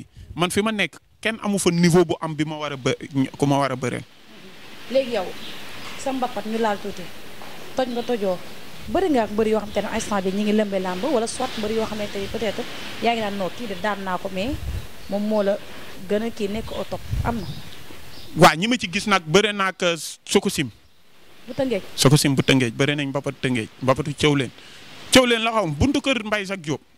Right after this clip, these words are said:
Speaker 2: Ok.
Speaker 1: Mbapat bi fa doon am,
Speaker 2: Hmm.
Speaker 1: bëre nañ fa. Alioune Seye deux. Am na,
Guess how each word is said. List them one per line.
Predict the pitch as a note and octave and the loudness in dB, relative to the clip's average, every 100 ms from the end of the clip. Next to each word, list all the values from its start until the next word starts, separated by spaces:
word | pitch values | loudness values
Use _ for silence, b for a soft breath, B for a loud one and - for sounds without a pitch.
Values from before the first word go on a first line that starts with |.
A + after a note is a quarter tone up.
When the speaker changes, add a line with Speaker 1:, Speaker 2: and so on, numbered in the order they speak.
| - | -20
Speaker 2:
Ok. | G3 - | -20 -10
Speaker 1:
Mbapat | - D#3 D#3+ | -4 0 0
bi | D#3 | 0
fa | C#3+ | 0
doon | C#3+ C3 | 0 -2
am, | B2 | -4
Speaker 2:
Hmm. | - - - | -8 -10 2
Speaker 1:
bëre | D3 D3+ | 4 4
nañ | C#3+ | 0
fa. | C#3 E3+ - B B B | 0 -2 -2 B B B
Alioune | D#3+ E3+ D#3+ | 2 2 4
Seye | E3+ D#3 | 4 6
deux. | D3+ A#2+ - _ - - - - - - - | 2 2 -6 _ -20 -20 -20 -20 -20 -18 0
Am | D#3 | 4
na, | D#3+ | 4